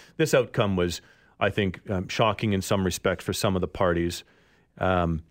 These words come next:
but at the end of the day, I, you know, I said, "Okay, so here's what Mom and Dad have said." And I have no vested interest in this. I'm not a beneficiary of the estate. There's n-, there's nothing attached to me. I'm not being paid for this, right? I'm on nobody's side.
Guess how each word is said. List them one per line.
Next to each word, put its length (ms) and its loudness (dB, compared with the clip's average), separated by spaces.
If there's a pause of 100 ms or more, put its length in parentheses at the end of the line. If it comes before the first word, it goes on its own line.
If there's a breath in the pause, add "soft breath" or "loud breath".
(200)
but 120 4
at 100 0
the 120 2
end 80 2
of 60 2
the 60 2
day, 260 4
I, 120 4
you 180 -2
know, 140 0
I 60 0
said, 200 -2
"Okay, 300 0
so 200 -2
here's 220 0
what 120 -2
Mom 160 2
and 60 0
Dad 100 2
have 100 0
said." 160 0
And 80 2
I 80 4
have 140 0
no 100 2
vested 340 0
interest 280 -2
in 80 -4
this. 180 -6
I'm 140 0
not 120 4
a 40 2
beneficiary 540 0
of 40 -4
the 100 0
estate. 440 0
There's 180 0
n-, 420 -4
there's 220 -2
nothing 320 2
attached 300 0
to 80 0
me. 80 2
I'm 80 2
not 160 2
being 160 0
paid 340 0
for 100 -2
this, 360 0 (380 soft breath)
right? 240 2
I'm 180 2
on 160 2
nobody's 400 2
side. 420 0